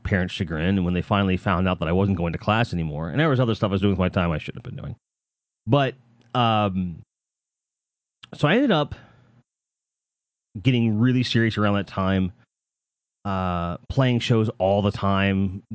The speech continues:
doing whatever jobs I could that would work around me being a musician, basically. And ultimately getting experience with everybody I could and latching on, just, you know, really digging in.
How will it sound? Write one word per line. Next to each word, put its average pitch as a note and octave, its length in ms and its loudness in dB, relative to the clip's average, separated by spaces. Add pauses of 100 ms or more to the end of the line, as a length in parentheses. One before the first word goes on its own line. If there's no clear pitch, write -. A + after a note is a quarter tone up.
(160)
doing B2 360 2
whatever B2 320 2
jobs A2 320 2
I G#2+ 80 2
could A#2+ 380 0
that A2 120 0
would G#2 240 2
work A2 240 2
around G#2 600 2
me G#2+ 200 2
being F#2+ 260 2
a F#2 40 2
musician, F2+ 560 -2
basically. - 460 -10 (640)
And A2+ 720 2 (220)
ultimately A#2 880 2 (1000)
getting C3+ 320 2
experience A#2 480 0
with G2+ 100 -4 (100)
everybody G#2 680 2
I F#2+ 80 0
could G2+ 340 0
and E2+ 100 -6
latching G2+ 400 2
on, F2+ 280 0
just, F#2+ 260 -2 (640)
you A#2+ 100 2
know, F2 220 0
really A#2+ 420 2 (200)
digging G#2+ 300 2
in. F#2+ 260 0